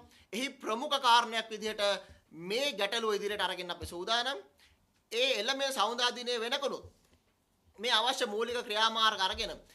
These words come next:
මේ ගැටලුව විසඳන්න සෞඛ්‍ය අමාත්‍යාංශය සූදානම් වෙන්නේ නැත්තම්, පිළිගන්න පුළුවන් සාධනීය මට්ටමේ විසඳුම් මේ ප්‍රශ්නෙට ලබා දීලා, මේ නවක වෛද්‍යවරුන් පිරිසට එළඹෙන ජූනි මාස විසිහත් වෙනිදා වෙනකොට සීමා වාසික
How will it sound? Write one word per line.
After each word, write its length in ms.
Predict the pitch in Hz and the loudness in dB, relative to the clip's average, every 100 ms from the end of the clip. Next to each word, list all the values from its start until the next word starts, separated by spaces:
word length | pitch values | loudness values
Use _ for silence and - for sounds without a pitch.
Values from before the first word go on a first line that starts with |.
| _ | _
මේ 200 | 170 254 | -2 0
ගැටලුව 380 | 208 202 247 240 | 0 0 0 -2
විසඳන්න 340 | 226 226 240 | -4 -6 -6
සෞඛ්‍ය 300 | 208 202 214 | -2 -2 -2
අමාත්‍යාංශය 560 | 214 214 220 226 226 220 | 0 0 0 -2 -4 -6
සූදානම් 500 | 214 202 220 214 214 | -6 -2 0 2 0
වෙන්නේ 200 | 220 202 | -4 -4
නැත්තම්, 360 | 190 190 220 - - _ _ _ 196 | -6 -2 -2 -2 -8 _ _ _ -8
පිළිගන්න 420 | 214 254 269 269 | -4 2 2 2
පුළුවන් 300 | 262 262 254 247 - - | -4 -2 -2 -4 -14 -6
සාධනීය 600 | 202 190 233 254 254 240 | 2 6 6 4 -2 0
මට්ටමේ 380 | 233 233 240 | -2 -2 -6
විසඳුම් 340 | 220 214 226 226 | -6 -6 -6 -6
මේ 140 | 226 | -6
ප්‍රශ්නෙට 380 | 220 202 220 196 | -2 -4 -4 -4
ලබා 260 | 190 208 220 | 2 2 2
දීලා, 260 | 262 269 269 - - _ _ _ | 0 -4 -4 -8 -20 _ _ _
මේ 340 | 165 175 220 311 | -14 -4 -2 0
නවක 260 | 277 226 220 | 0 -2 0
වෛද්‍යවරුන් 420 | 214 208 208 196 | -2 -2 -4 -6
පිරිසට 360 | 196 185 190 180 180 - _ _ 165 | -8 -8 -6 -6 -6 -10 _ _ -4
එළඹෙන 340 | 214 254 254 220 | -2 0 0 0
ජූනි 240 | 233 240 | -2 -2
මාස 220 | 240 233 | 0 0
විසිහත් 400 | 226 196 220 208 | 0 -6 -4 -4
වෙනිදා 200 | 214 208 | -6 -8
වෙනකොට 220 | 208 202 190 | -8 -10 -6
සීමා 300 | 196 214 208 | -2 0 2
වාසික 300 | 208 208 190 | 0 -2 -6